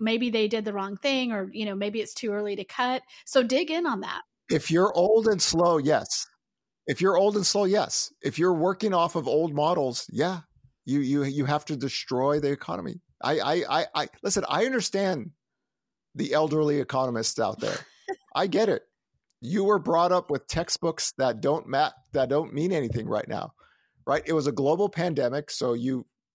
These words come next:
Speaker 2: overplayed the global pandemic inflation, and now you're stuck. Let's remember, we had what? What was it, Sarah? One hundred percent of economists forward in a recession in twenty twenty-three?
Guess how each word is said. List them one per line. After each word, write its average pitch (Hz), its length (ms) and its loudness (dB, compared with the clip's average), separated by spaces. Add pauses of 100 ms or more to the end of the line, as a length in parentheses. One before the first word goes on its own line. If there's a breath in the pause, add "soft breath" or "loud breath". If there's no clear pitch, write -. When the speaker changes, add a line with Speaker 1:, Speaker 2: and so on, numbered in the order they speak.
(140)
Speaker 2:
overplayed 160 500 0
the 160 80 -4
global 143 280 0
pandemic 143 440 -4
inflation, 117 420 -4
and 117 160 -4
now 117 300 0
you're 135 240 -2
stuck. - 640 -4 (300 soft breath)
Let's - 180 -2
remember, 233 580 0 (1160 soft breath)
we 247 140 -2
had 226 260 2
what? 175 340 0
What 156 140 0
was 208 140 0
it, 202 100 -6
Sarah? 208 380 2
One 131 300 -2
hundred 170 260 -4
percent 165 280 -4
of 156 100 -4
economists 143 680 -4 (340)
forward 143 540 -2
in 143 140 0
a 131 60 -4
recession 127 480 -4
in 117 100 -8
twenty 127 240 -8
twenty-three? 131 640 -8